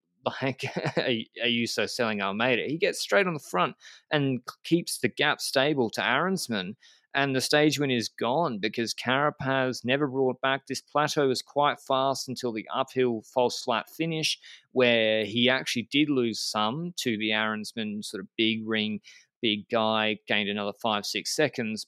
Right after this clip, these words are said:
but it was too late. Carapaz timed it perfectly, wins again by eight seconds from a rider from the G C group behind. He won on Pandera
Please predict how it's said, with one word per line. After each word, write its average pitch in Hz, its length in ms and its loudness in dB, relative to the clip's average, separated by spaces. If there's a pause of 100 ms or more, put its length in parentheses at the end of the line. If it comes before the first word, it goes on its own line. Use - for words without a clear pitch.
but 110 220 0 (500)
it 117 120 2
was 110 120 -4
too 113 240 -2
late. 101 320 2
Carapaz 123 400 2
timed 127 320 0
it - 80 -6 (140)
perfectly, 117 680 2 (220)
wins 170 640 0 (100)
again 127 880 0 (340)
by 113 280 2 (120)
eight 143 360 2
seconds 160 840 0
from 110 480 0
a 110 100 0
rider 135 240 2
from 139 140 -6
the 131 80 0
G 127 220 0
C 127 200 0
group 120 280 -2
behind. 123 600 -2
He 127 280 0
won 120 260 0
on 117 220 -2
Pandera 117 1200 0